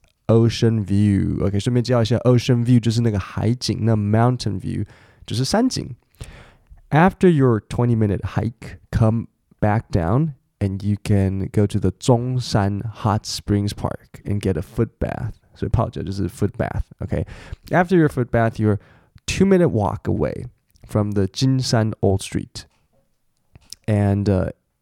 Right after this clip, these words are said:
if you want, there are many food making and handmade classes nearby. 所以手作课, handmade classes nearby, like making traditional style cakes.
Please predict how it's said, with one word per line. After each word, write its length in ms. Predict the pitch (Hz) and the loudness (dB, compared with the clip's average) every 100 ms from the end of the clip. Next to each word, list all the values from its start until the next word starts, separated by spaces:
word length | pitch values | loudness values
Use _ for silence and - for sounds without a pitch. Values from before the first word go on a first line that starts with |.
| - | -8
if 160 | 107 | -4
you 80 | 107 | 0
want, 460 | 92 101 160 - - | 0 2 0 -4 -2
there 140 | 107 | 2
are 120 | 107 | 2
many 420 | 104 107 107 107 104 | 2 0 2 0 -2
food 300 | - 131 123 | 0 2 4
making 480 | 117 - 120 113 | 2 0 -2 -2
and 320 | - 98 95 92 | 0 0 0 2
handmade 480 | 117 127 120 107 | 4 4 4 2
classes 460 | - 101 95 - 90 | 0 -4 -2 -4 -6
nearby. 360 | - - - - - | -6 -6 -6 -8 -8
所 120 | - | -4
以 60 | 101 | -4
手 180 | - - | -4 -4
作 200 | 113 - | -4 -4
课, 180 | - | -6
handmade 360 | 92 110 113 104 | -2 0 2 0
classes 340 | - 95 95 | -2 -4 -4
nearby, 340 | 101 104 - - - - - | -6 -4 -4 -6 -8 -20 -2
like 160 | - 190 | 0 2
making 380 | 165 151 156 147 | 0 0 -2 0
traditional 500 | 123 110 104 110 98 | 0 0 -4 -2 -2
style 320 | - 58 - | -2 -6 -4
cakes. 400 | - - - - | -4 -4 -6 -10